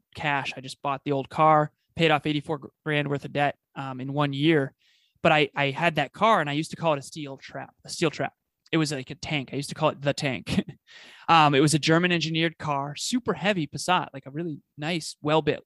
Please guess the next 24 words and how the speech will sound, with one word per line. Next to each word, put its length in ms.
built 220
car. 280
Fortunately, 460
the 140
airbags 440
did 160
deploy. 460
My 120
cousin, 640
uh, 360
hurt 280
his 120
knee 140
on 80
the 100
airbag. 360
I 100
hurt 180
my 120
face 280
on 60
the 100
airbag, 300
but 160